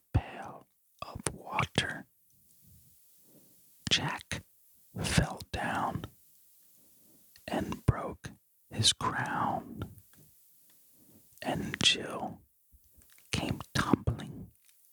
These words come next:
after. Five little speckled frogs sat on a speckled log, eating some most delicious bugs.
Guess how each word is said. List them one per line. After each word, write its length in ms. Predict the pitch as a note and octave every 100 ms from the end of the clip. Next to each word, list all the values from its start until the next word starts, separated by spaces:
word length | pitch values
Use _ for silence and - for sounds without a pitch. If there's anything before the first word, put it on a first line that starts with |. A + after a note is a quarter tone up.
| -
after. 680 | - - - - - - - - - - - _ - - - - - - - - - - - - - -
Five 440 | - - - - - - - -
little 340 | - - -
speckled 760 | - - - - - - - - - -
frogs 840 | - - - - - _ - - - - - -
sat 440 | - - - - - _ -
on 180 | - -
a 120 | -
speckled 760 | - - - - - - - - - -
log, 500 | - - - - - - - - - - - - - - - - - - - - -
eating 500 | - - - - -
some 560 | - - - - - -
most 440 | - - - - - -
delicious 920 | - - - - - - - - - - - _ _
bugs. 800 | - - - - - - - -